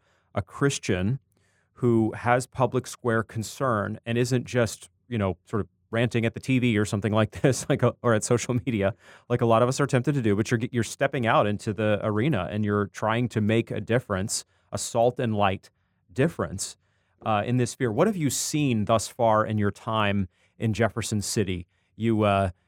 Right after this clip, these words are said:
you're, you're on the House Budget Committee. It's a very important committee, actually. You've been named by the Missouri Times a freshman to watch, uh, for example, in May two thousand nineteen. So, uh, so we're starting to get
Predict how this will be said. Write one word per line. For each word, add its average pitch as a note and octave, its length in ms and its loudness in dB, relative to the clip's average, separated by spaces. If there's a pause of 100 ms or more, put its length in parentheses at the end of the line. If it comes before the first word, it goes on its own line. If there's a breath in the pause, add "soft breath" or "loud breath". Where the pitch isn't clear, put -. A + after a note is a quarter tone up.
(140)
you're, G#2+ 180 -4
you're G#2+ 300 -4
on C3 180 4
the B2 80 2
House B2 240 0
Budget A#2+ 340 -2
Committee. A#2 320 2
It's G#2+ 120 -4
a F#2+ 40 -6
very B2 160 4
important A2+ 360 0
committee, G#2 380 0 (180)
actually. G#2+ 420 0
You've A#2 260 0
been A2 200 2
named C3 400 0
by A#2 180 2
the G#2+ 80 0
Missouri G#2+ 400 0
Times D3 560 0 (300)
a G#2+ 80 -4
freshman B2 540 0
to G#2 120 -4
watch, A#2 500 2 (360)
uh, G#2+ 260 2
for A2+ 160 -2
example, A2+ 400 0
in G2 80 2
May A2 180 4
two A#2+ 140 -4
thousand G#2+ 340 0
nineteen. C3 640 0 (320)
So, A#2 380 2
uh, G#2+ 180 4
so - 160 0
we're A2+ 80 2
starting D#3+ 320 2
to B2+ 60 0
get B2 220 2